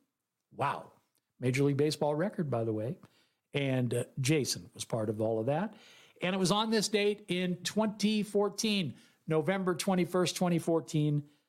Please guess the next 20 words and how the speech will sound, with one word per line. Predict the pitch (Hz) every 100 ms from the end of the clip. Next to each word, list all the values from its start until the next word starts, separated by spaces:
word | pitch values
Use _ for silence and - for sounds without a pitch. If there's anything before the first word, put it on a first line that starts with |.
| _
that | 135 120
Brandon | 147 202 226 220
Moss's | 196 180 180 - 143
home | - 180 269 233
run | 170 135 151 - _ _ _ _
in | 151 139
the |
fourth | - 180 208 208
inning | 170 135 135 151 - _ _ _ -
was | 156 127
the | 160 -
only | 202 302 294 170
hit | 127 120 101 - _ _ _ _ _ 156
that | 139
the | 156
A's | 160 196 165
were | 170
able | 160 160 156
to | 147
get | 131 123 -